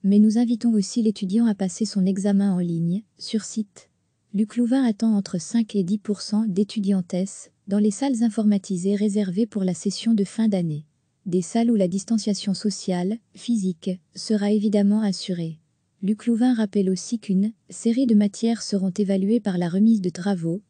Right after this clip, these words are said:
et que d'autres cours seront dispensés d'examen. L'université espère surtout ne pas être victime de panne due à un fournisseur d'Internet ou à une surcharge de connexion, comme cela s'est vu à Lille récemment.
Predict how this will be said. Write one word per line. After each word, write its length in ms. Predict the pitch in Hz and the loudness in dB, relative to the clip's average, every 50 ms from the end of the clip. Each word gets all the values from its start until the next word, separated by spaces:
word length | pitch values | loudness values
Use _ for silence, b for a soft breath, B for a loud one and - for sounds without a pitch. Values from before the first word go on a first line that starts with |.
| _ | _
et 100 | - 202 | -4 -2
que 120 | - - 226 | 0 0 0
d'autres 360 | 202 233 254 254 - - 233 | 2 2 0 0 -2 -4 -6
cours 300 | 208 - - 233 226 - | -6 -4 -2 -2 -2 -2
seront 300 | - - 202 180 185 180 | -4 -4 -2 -2 -2 -2
dispensés 520 | 165 196 214 - - - 214 196 - 240 | -2 -2 -4 -4 -4 -2 -2 -2 -2 -2
d'examen. 560 | 220 220 208 196 185 190 180 170 165 151 160 - _ _ _ _ _ _ _ _ - | 0 0 0 0 -2 -2 -2 -2 -2 -4 -6 -10 _ _ _ _ _ _ _ _ -2
L'université 800 | 196 214 226 240 247 226 254 240 - - - 226 - 269 269 247 | 4 6 6 6 6 4 2 0 -2 -4 -6 -4 -2 0 2 2
espère 380 | 208 - - - 214 208 - | 2 0 -2 -2 -2 -2 -2
surtout 360 | - - 220 208 - - 254 | -4 -4 -6 -6 -4 0 4
ne 120 | 254 226 208 | 4 4 4
pas 220 | 202 220 226 208 | 4 2 0 0
être 220 | 226 214 - - 202 | 0 -2 -2 -2 -4
victime 460 | 180 190 185 - - - 226 226 202 | -2 -4 -4 -6 -2 2 2 4 4
de 100 | 165 165 | 2 0
panne 280 | 156 - 190 208 208 196 | 0 0 2 2 2 2
due 180 | 185 214 233 | 2 0 0
à 80 | 220 190 | 0 0
un 140 | 170 165 165 | -2 -2 -4
fournisseur 640 | - - 233 226 226 214 202 202 - 202 196 190 175 | -4 -4 0 2 4 4 2 2 0 0 0 0 0
d'Internet 760 | 196 214 208 - 202 190 190 175 175 180 185 - - 262 - _ _ - | -2 -2 -2 -2 -2 0 0 0 0 -2 -4 -6 -12 -20 -20 _ _ -4
ou 120 | 202 202 | 0 2
à 80 | 202 202 | 4 4
une 160 | 202 208 185 | 4 4 2
surcharge 560 | - - 226 214 - - 214 202 196 180 170 | 0 -2 -6 -4 -4 -4 -2 -2 -4 -4 -6
de 80 | 175 165 | -6 -4
connexion, 640 | - 233 226 220 208 - - - - 180 170 185 208 _ _ _ | 0 2 4 4 2 0 -4 -8 -6 -6 -6 -6 -8 _ _ _
comme 220 | - 220 214 214 | 0 2 2 2
cela 260 | 196 - 214 202 208 196 | 2 2 0 0 0 -2
s'est 180 | - - 196 | -2 -2 -2
vu 200 | 170 185 214 226 | 0 2 2 2
à 80 | 202 180 | 2 2
Lille 320 | 175 170 175 185 208 226 - _ _ | 0 -2 -2 -2 -4 -6 -8 _ _
récemment. 580 | - 190 190 214 202 - 214 190 170 160 151 151 | -6 -4 -4 -4 -2 -2 -2 -2 -2 -2 -4 -8